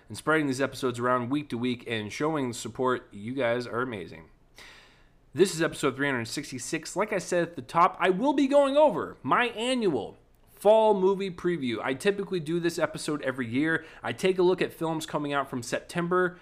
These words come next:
through December, you know, talk about week to week, um, talk about my personal favorites that I'm looking forward to, and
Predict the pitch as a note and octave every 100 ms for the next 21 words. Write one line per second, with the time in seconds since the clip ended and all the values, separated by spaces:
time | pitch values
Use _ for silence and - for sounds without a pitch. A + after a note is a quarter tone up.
0 | - - C#3 B2+ A2+ - F3+ G3+ G#3+ G#3
1 | _ _ _ _ _ _ - C#3+ B2 D#3
2 | D3+ D3+ C#3 C3 A#2 D#3+ E3+ D#3 D#3 D#3
3 | - - - - A#2+ A#2+ A#2 A2 D3+ C#3
4 | C#3+ C3 B2 A2+ D3+ - D3 D#3+ D3 C#3+
5 | C#3+ C3+ C#3+ C#3 C3 D3 C#3+ C#3 D3+ C#3+
6 | C#3 A#2+ A#2 A#2 G#2